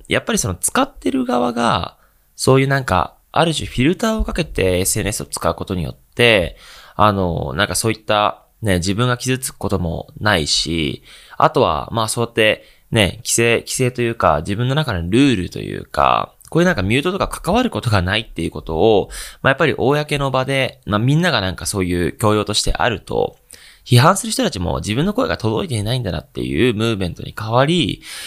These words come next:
えー、そういった誹謗中傷とかがなくなるのではないかなっていうふうにも考えてるんですね。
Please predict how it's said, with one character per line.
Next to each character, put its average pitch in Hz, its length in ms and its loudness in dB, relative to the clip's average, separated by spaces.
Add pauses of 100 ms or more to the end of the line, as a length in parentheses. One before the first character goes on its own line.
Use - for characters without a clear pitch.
(200)
え 104 160 4
ー、 - 20 0
そ 101 140 0
う - 20 4
い 92 40 -4
っ - 20 -8
た - 160 -4
誹 98 140 -4
謗 104 140 0
中 101 140 -6
傷 110 140 -4
と 123 120 -4
か 113 120 -2
が 151 460 0 (100)
な 117 180 -2
く 175 100 -8
な 202 120 2
る 180 60 2
の 104 80 2
で 90 60 0
は 87 60 -2
な 90 80 -2
い 87 60 -6
か - 80 -10
な 58 80 -10
っ - 60 -16
て - 100 -10
い 69 180 -2
う - 80 -6 (220)
ふ - 100 2
う 160 60 6
に 113 80 2
も 65 280 -4
考 95 200 0
え - 60 -2
て - 80 -10
る - 80 -10
ん - 20 -14
で - 60 -16
す - 120 -4
ね。 123 240 0